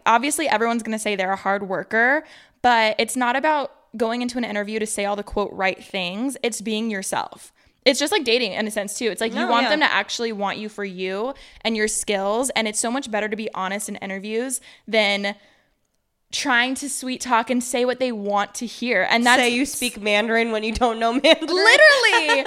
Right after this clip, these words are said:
Speaker 2: <laughs>
Speaker 1: It's like you, you just, ha-, I don't know. I think it's been, s-, it's so different doing that. Also, I used to teach a drums and guitar class, um, back in, like, high school. It was, like, for elementary kids. And it was so funny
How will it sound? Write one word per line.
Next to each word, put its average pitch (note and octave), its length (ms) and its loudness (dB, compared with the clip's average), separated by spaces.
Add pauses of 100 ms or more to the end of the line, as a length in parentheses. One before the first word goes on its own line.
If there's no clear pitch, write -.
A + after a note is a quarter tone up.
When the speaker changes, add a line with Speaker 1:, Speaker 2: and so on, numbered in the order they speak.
(140)
Speaker 2:
<laughs> G4+ 100 -6
Speaker 1:
It's F#4+ 200 -2
like F#4+ 260 -2
you, E4 160 -2
you D#4 220 -4
just, F4 160 -12
ha-, C#4+ 180 -10
I E4 120 2
don't G4 140 0
know. F4 180 0
I B3+ 140 2
think D4+ 200 -8
it's F4 140 -8
been, E4 120 -8
s-, - 240 -8
it's B3+ 140 -8
so C#4 240 -4
different A#3+ 360 -6
doing A3 220 -4
that. G#3+ 200 -2
Also, A#3 260 -2
I - 20 -4
used B3 200 -8
to D4+ 80 -10
teach C4 200 -12
a B3+ 80 -8
drums G3+ 280 -6
and G#3+ 100 -8
guitar F#3 320 -6
class, A3+ 480 -4 (360)
um, G3+ 560 -2 (120)
back G#3 320 0
in, G3+ 160 -4
like, G3 160 -8
high F3+ 180 -6
school. A3+ 480 -6
It G#3+ 100 -4
was, G#3 140 -6
like, G#3+ 120 -8
for - 100 -8
elementary F#3+ 340 -6
kids. B3 360 -6 (360)
And B3 140 0
it B3+ 80 -2
was C4 100 -8
so A#3 380 -2
funny G#3+ 360 -6